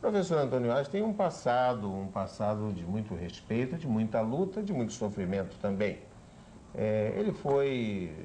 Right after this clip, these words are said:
é, de carreira, é, um diplomata, e depois teve os seus direitos políticos cassados e sofreu um bocado, e até parte disso eu acompanhei,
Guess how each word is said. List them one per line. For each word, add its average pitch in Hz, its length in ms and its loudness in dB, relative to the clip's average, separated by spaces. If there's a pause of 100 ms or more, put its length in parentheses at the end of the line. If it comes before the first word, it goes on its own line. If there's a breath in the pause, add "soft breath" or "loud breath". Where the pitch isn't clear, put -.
(120)
é, 78 480 -10
de 80 100 -8
carreira, 175 720 0 (440 loud breath)
é, 87 640 -4
um 98 140 -2
diplomata, 131 760 -2 (480 loud breath)
e 294 160 -4
depois 151 680 0
teve 117 340 -2
os 120 120 -6
seus 101 160 0
direitos 87 480 -4
políticos 85 500 -8
cassados 120 960 -2
e 143 100 -6
sofreu 104 480 -2
um 90 80 -2
bocado, 90 600 -2
e 73 120 -10
até 82 220 -4
parte 78 360 -6
disso 85 300 -10
eu - 60 -4
acompanhei, 80 640 -4